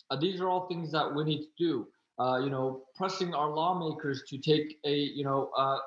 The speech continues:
stronger stance on these issues is, uh, other, other things that every American, uh, can do. You know, just sharing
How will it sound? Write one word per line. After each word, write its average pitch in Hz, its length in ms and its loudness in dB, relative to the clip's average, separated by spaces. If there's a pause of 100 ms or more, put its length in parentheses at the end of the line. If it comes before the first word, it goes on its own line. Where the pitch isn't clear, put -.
(160)
stronger 151 440 2
stance 160 400 2 (420)
on 147 200 2
these 135 220 -2
issues 123 500 0 (280)
is, 127 440 -2 (100)
uh, 131 220 0
other, 165 400 2
other 147 220 0
things 139 240 -2
that 139 160 4 (180)
every 185 280 2
American, 147 480 -4 (280)
uh, 127 260 2 (560)
can 143 160 -6
do. 151 180 4
You 120 100 -2
know, 120 200 -2
just 135 180 -2 (280)
sharing 175 640 -2